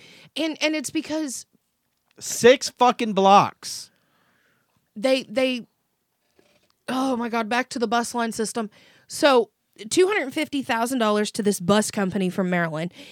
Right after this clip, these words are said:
Speaker 1: Then they pay Polio seventy-five thousand dollars on top of his three hundred fifty thousand that he makes. There's multiple superintendents with J C P S who are making two hundred thousand dollars and over,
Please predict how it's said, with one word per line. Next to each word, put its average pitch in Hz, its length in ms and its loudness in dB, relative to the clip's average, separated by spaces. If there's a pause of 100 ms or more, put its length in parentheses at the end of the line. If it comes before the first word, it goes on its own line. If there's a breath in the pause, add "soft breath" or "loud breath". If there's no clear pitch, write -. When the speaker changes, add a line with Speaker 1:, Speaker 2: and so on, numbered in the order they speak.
(160 loud breath)
Speaker 1:
Then 330 500 2 (320 soft breath)
they 226 160 4
pay 220 360 2 (520 soft breath)
Polio 240 580 4
seventy-five 285 680 0
thousand 214 380 -2
dollars 196 580 -2 (100)
on 208 160 0
top 262 300 2
of 226 140 2
his 214 240 0
three 233 280 -2
hundred 208 300 -6
fifty 247 320 -4
thousand 185 420 -2
that 175 140 -2
he 190 100 -2
makes. 170 400 -4 (340 loud breath)
There's 247 400 0
multiple 262 460 0
superintendents 208 800 -4
with 196 100 -6
J 190 160 -2
C 196 140 -4
P 180 180 -2
S 180 200 -2
who 247 80 2
are 202 80 2
making 196 320 -2
two 320 180 2
hundred 254 240 0
thousand 202 300 0
dollars 180 320 0
and 160 120 -10
over, 214 340 2